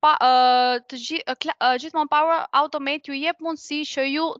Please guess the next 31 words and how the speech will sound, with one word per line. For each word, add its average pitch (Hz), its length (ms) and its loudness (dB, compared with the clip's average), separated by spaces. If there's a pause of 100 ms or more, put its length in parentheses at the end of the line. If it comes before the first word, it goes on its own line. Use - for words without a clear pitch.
(100)
të 277 120 0
bëni, 311 400 0
pra, 269 160 4
work 294 360 -2
lesson, 294 440 -4
do, 311 220 -6
ë, 240 260 -4
do 285 180 -8
more 277 300 0
from 247 240 -6
anywhere, 311 380 0
do 277 100 -4
thotë 311 220 -6
që 285 100 -4
ju 269 140 -4
jep 330 180 -4
mundësi 302 320 -6
nëpërmjet 262 520 -4
mobile-it 226 760 0 (120)
që 269 120 -4
ju 320 80 -4
të 311 160 -4
keni 330 280 0
akses 254 440 -4
për 311 220 -6
të 294 100 -8
krijuar 294 400 0
flow-e 233 320 -2
të 220 200 -12
ndryshme, 320 520 -4 (560)
për 320 240 4